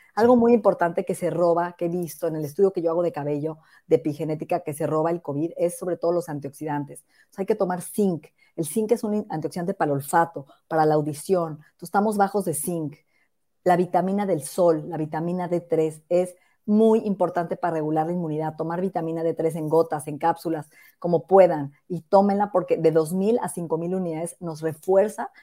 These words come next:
Speaker 1: nuestro sistema inmunológico junto con el zinc, la, la quercetina y los antioxidantes. Algo también importante que les recomiendo mucho a la gente es que tomen omegas vegetales,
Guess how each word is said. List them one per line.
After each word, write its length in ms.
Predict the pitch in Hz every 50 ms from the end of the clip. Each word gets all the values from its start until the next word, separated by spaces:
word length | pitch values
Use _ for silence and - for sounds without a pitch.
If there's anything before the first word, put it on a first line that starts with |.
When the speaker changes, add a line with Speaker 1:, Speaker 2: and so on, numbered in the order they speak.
| _ _ _ _
Speaker 1:
nuestro 200 | - - - 247
sistema 280 | 240 - - - 175 185
inmunológico 800 | 190 185 175 160 151 151 156 156 156 - 156 - - 180 196 - - - _ _ _
junto 500 | _ - - 208 208 202 202 214 208 -
con 320 | - 185 180 190 202 226 -
el 100 | - 156
zinc, 440 | 147 - - 185 175 156 147 147 - _ _ _ _ _ _ _
la, 220 | - 180 175 175 -
la 160 | 170 160 156
quercetina 540 | 160 175 160 156 165 165 160 - 185 190 208
y 40 | 214
los 160 | 202 185 185
antioxidantes. 840 | 170 151 135 151 143 143 - 147 147 147 147 147 143 147 143 139 - _ _ - -
Algo 280 | - 180 185 185 214 -
también 240 | - 180 165 170 175
importante 540 | 180 180 175 170 165 - 156 156 160 170 170
que 100 | 160 151
les 140 | 147 143
recomiendo 360 | 151 143 147 156 160 165 170 170
mucho 260 | 180 175 165 - 196
a 40 | 180
la 100 | 170 151
gente 320 | - - 160 156 156 180
es 100 | 170 170
que 100 | - -
tomen 360 | 170 - 170 170 170 175 180 - - - _ _ _ _
omegas 500 | - 165 165 175 175 170 170 175 185 180
vegetales, 800 | 185 160 143 - 147 143 - - 156 156 147 - - - -